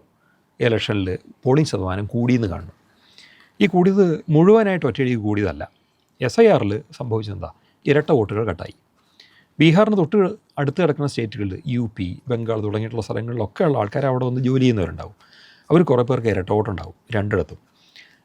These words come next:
അപ്പോൾ എസ് ഐ ആർ വന്ന് കട്ടാകുമ്പോൾ ഏതെങ്കിലും ഒരു സ്ഥലത്തേ പറ്റുള്ളൂ. അതിൽ ബംഗാൾ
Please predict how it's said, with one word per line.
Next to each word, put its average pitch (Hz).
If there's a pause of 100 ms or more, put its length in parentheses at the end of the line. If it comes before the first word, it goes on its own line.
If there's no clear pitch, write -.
അപ്പോൾ 147
എസ് 127
ഐ 180
ആർ 214
വന്ന് 147
കട്ടാകുമ്പോൾ 110
ഏതെങ്കിലും 127
ഒരു 160
സ്ഥലത്തേ 98
പറ്റുള്ളൂ. 85 (360)
അതിൽ 117 (160)
ബംഗാൾ 117